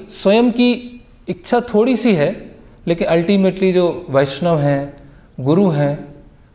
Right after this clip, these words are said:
उनके माध्यम से हमें भक्ति में लाया गया है, है ना? <clears throat> तो भक्ति, नारद भक्ति सूत्र में एक सूत्र आता है,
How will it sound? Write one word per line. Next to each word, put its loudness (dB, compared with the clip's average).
उनके 0
माध्यम 2
से 0
हमें 2
भक्ति -2
में -2
लाया 2
गया -2
है, -8
है -10
ना? -12
<clears throat> 0
तो 4
भक्ति, 0
नारद 2
भक्ति -2
सूत्र -2
में 0
एक -6
सूत्र -2
आता 0
है, -4